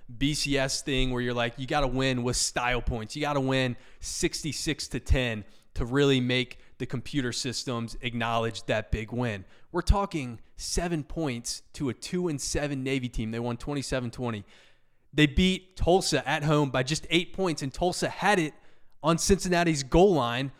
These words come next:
at the end to try and tie it with a touchdown and two-point conversion. South Florida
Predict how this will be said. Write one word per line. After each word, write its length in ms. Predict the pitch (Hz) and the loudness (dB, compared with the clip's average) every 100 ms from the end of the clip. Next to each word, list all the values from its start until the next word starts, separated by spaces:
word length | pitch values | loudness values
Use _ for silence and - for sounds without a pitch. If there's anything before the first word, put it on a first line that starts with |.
| - _ _ _ _ _ | -20 _ _ _ _ _
at 200 | 147 160 | 0 0
the 220 | 175 165 202 | 0 2 4
end 340 | 160 147 139 - | 4 0 -4 -12
to 320 | - 151 151 | 0 2 2
try 280 | 147 165 156 | 0 -2 0
and 100 | 151 | 2
tie 240 | - 160 | 2 2
it 80 | 165 | 2
with 100 | 156 | -2
a 40 | - | 0
touchdown 420 | 165 156 175 156 | 0 0 0 -2
and 100 | 143 | -2
two-point 320 | 160 160 160 | -4 -2 -4
conversion. 440 | 143 165 170 131 | -2 0 0 0
South 340 | 120 - 170 175 | -2 0 2 0
Florida 520 | - 185 185 127 85 | 0 4 4 2 -2